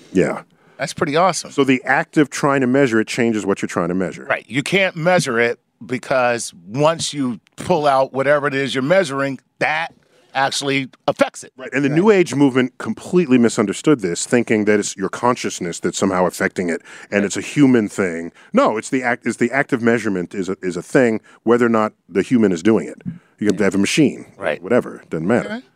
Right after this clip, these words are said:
Speaker 1: Right.
Speaker 3: And this spontaneous process, by the way, is the same idea that's involved with producing the multiverse. It's a similar tunneling or decay-like process. In this
Speaker 2: Mm-hmm.
Speaker 3: case, it's a decay of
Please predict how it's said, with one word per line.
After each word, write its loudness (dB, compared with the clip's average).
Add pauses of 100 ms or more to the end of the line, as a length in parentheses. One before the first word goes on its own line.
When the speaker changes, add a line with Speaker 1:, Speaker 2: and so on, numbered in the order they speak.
(100)
Speaker 1:
Right. -16
Speaker 3:
And 0
this 2
spontaneous 0
process, -2
by 2
the 0
way, 2
is 0
the 0
same 0
idea 2
that's -4
involved 2
with 0
producing -4
the -2
multiverse. -2 (200)
It's 0
a 0
similar 2
tunneling 0
or 0
decay-like 0
process. 0
In -14
this 0
Speaker 2:
Mm-hmm. -6
Speaker 3:
case, 4
it's -6
a -2
decay 0
of -2